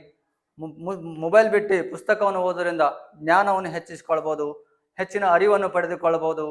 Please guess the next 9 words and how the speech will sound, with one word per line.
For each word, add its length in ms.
ಅದೇ 160
ರೀತಿ 220
ಮಕ್ಕಳನ್ನು 500
ಪುಸ್ತಕ 360
ಓದೋದ್ರಿಂದ 480
ಅವರಲ್ಲಿ 300
ಕಲ್ಪನಾ 400
ಶಕ್ತಿಯನ್ನು 440
ಹೆಚ್ಚಿಸಿಕೊಳ್ಳಬಹುದು. 960